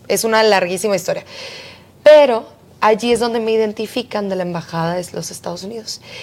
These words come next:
Y en ese momento, el agregado de las juventudes de la Casa Blanca, Andrew Ravens, a través de su vocero y a través del entonces embajador Anthony Wayne y el cónsul Ian Brownlee, me invitan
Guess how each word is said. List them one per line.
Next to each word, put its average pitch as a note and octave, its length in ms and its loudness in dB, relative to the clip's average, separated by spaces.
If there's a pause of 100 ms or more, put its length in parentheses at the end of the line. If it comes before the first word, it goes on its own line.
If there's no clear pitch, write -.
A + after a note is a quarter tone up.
(100)
Y C4+ 80 2
en C#4 80 6
ese D4+ 200 4
momento, C4 680 2
el A3 160 2
agregado G3+ 500 2
de A#3+ 80 2
las A3+ 160 -2
juventudes A3 560 -2
de F3+ 80 -2
la E3+ 100 -4
Casa E3+ 220 -6
Blanca, F#3+ 380 -4
Andrew F3+ 260 -6
Ravens, F#3+ 480 -6 (800)
a G#3 140 0
través G3+ 640 2 (340)
de G3+ 180 2
su G3+ 200 0
vocero G3 680 2
y G#3 120 2
a F#3 100 2
través F#3 480 2
del G3+ 140 0
entonces F#3 640 -2
embajador F#3 680 2 (100)
Anthony F3 640 -2
Wayne G3 440 -2 (240)
y F3 100 -8
el E3 160 -6
cónsul E3 420 -4
Ian G3 220 -4
Brownlee, F#3 400 -6 (720)
me A3+ 380 4
invitan A3 680 -2